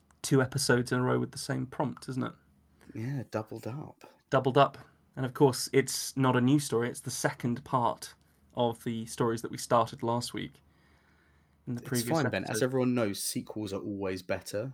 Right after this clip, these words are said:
Speaker 2: than the first
Speaker 1: <laughs>
Speaker 2: one. Provably always better. <laughs>
Speaker 1: Provably, eh?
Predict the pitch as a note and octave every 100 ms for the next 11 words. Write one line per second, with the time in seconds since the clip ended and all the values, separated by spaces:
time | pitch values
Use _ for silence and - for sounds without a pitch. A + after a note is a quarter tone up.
0 | - F#2+ C#3+ E3+ - - G2 A2+ - -
1 | D3 - - - - A#2+ G#2+ G#2+ G2 G2
2 | - A2 G2 F#2+ F#2+ - F#2+ - A2 C#3+
3 | _ _ - - B3+ - C4+ - - E3
4 | D#3 B2+ B2 A#2+ B2